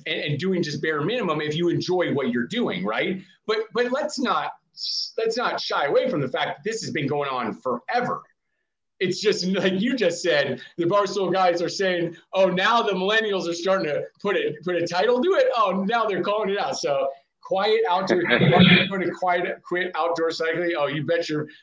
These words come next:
Speaker 1: you know, that's what we were talking about. I might quiet quit outdoor cycling for sure. Uh, but
Speaker 2: Uh,
Speaker 1: that's another day.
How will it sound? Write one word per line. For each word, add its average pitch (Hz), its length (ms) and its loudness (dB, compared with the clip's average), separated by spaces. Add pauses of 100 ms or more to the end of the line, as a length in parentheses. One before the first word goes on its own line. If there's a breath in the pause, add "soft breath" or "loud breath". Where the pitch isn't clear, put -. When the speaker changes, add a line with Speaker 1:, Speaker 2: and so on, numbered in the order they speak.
(120)
Speaker 1:
you 165 180 -4
know, 208 200 -2
that's 156 180 -4
what 190 140 2
we 170 100 2
were 165 80 2
talking 185 280 2
about. 151 120 0
I 160 100 0
might 175 280 -2
quiet 170 320 0
quit 170 180 0
outdoor 165 320 0
cycling 151 460 -2
for 131 120 -2
sure. 120 460 -4 (560)
Uh, 120 440 -2
but 104 100 6
Speaker 2:
Uh, 98 140 8
Speaker 1:
that's - 180 2
another - 420 0
day. - 240 -4